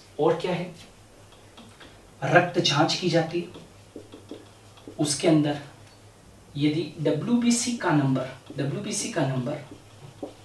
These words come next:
जरूरत से ज्यादा आ जाए, जरूरत से ज्यादा आ जाए तो यह ब्लड कैंसर हो सकता है,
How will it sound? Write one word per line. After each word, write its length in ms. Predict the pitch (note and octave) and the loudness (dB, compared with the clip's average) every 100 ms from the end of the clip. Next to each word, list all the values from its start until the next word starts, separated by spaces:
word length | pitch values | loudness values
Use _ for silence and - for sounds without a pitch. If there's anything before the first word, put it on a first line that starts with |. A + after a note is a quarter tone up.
| - - - - - - - - C3 | -20 -20 -20 -20 -20 -16 -14 -8 -2
जरूरत 540 | D#3 E3 C4 C#4+ - | 4 4 6 6 4
से 240 | - - D#3 | 2 2 2
ज्यादा 360 | C3+ C#3+ - | 2 2 6
आ 140 | F#3+ C3 | 6 4
जाए, 220 | B2 - - - | -2 -8 -12 -6
जरूरत 340 | C#3+ F#3+ A#3+ | -2 2 2
से 320 | A#3+ - C3 - - - - - - - - - - - C3 | 2 -2 -4 -8 -16 -20 -20 -20 -20 -20 -20 -20 -20 -14 -8
ज्यादा 720 | B2+ C#3+ C#3+ F3 - - - - - - - - - - | -4 0 0 4 2 0 -6 -16 -16 -16 -20 -18 -16 -6
आ 160 | C#3+ D3 | -2 -2
जाए 400 | A#2 B2 - - - - - - - - - - - - - - | -4 -6 -8 -10 -18 -20 -20 -20 -20 -20 -18 -18 -16 -16 -18 -14
तो 680 | - - - C3+ C3 - - - - | -14 -14 -4 -2 -2 -6 -14 -14 -12
यह 400 | C#3 C#3 D3 - - - - - - - - - - - - - - - - | -4 -2 -2 -4 -6 -14 -18 -20 -20 -20 -20 -20 -20 -20 -20 -20 -20 -20 -16
ब्लड 520 | D3 C3 C3 F3 - - | -14 -12 0 2 2 4
कैंसर 360 | E3+ D3+ F3+ | 4 4 0
हो 200 | D3+ C3+ | 0 -2
सकता 340 | - - - - | -4 -8 -10 -10
है, 160 | - | -10